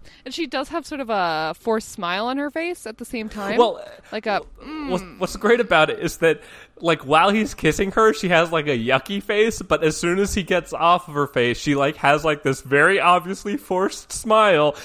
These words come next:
Speaker 2: which is like,
Speaker 1: Yep.
Speaker 2: "Good job, Rachel." <laughs> Show face.
Speaker 1: And then we go right outside where Rachel is exiting this audition and saying aloud, "Wow, that audition was horrible." <laughs>
Speaker 2: Yes.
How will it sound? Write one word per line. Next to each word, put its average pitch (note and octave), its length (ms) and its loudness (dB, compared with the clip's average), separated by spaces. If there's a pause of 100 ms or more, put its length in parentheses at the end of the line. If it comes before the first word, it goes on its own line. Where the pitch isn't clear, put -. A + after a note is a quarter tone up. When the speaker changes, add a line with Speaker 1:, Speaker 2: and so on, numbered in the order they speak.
(140)
Speaker 2:
which D#3+ 160 -6
is D3+ 120 -6
like, D3+ 380 2
Speaker 1:
Yep. G#3+ 200 -2
Speaker 2:
"Good E3 180 2
job, D3+ 340 2
Rachel." C3 580 2
<laughs> - 920 -10
Show G3 380 0
face. C#3+ 400 -4
Speaker 1:
And D4 340 0 (140)
then F4+ 300 -10
we F4 80 -6
go A#3 420 -6 (100)
right C#4 280 -2
outside G3+ 800 0
where A#3 160 0
Rachel A#3+ 360 -2
is G#3+ 200 -6
exiting A3 720 -2 (140)
this G#3+ 200 0
audition F#3+ 560 -2
and A3 220 -6
saying C4+ 400 -4
aloud, F3 640 0 (340)
"Wow, A3 420 4 (120)
that C4+ 180 4
audition C4 540 -2 (100)
was D#4 240 -2
horrible." G#3+ 800 0
<laughs> - 60 -6 (640)
Speaker 2:
Yes. C#3+ 560 0